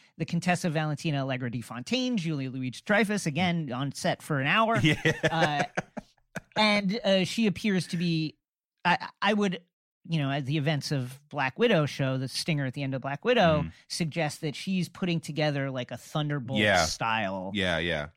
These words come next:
Speaker 1: Dark Avengers squad with U S agent, with Yelena,
Speaker 2: Mm-hmm.
Speaker 1: and who knows who else. And of course, uh, we get our first,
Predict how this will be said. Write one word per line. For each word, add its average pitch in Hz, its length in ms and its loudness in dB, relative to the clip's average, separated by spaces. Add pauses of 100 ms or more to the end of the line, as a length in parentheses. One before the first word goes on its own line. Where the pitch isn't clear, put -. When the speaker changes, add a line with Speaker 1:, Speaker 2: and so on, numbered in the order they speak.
Speaker 1:
Dark 202 300 4
Avengers 170 640 0
squad 131 760 0
with 135 240 -8
U 160 160 0
S 156 200 -2
agent, 127 520 -6
with 123 300 -8 (260)
Yelena, 135 760 0
Speaker 2:
Mm-hmm. 87 460 -6
Speaker 1:
and 127 320 -6 (800)
who 180 140 4
knows 151 260 4
who 139 200 2
else. 104 360 -2
And 220 100 2
of 214 100 2
course, 233 360 2
uh, 180 180 0
we 170 120 -4
get 170 240 2
our 160 120 4
first, - 440 -2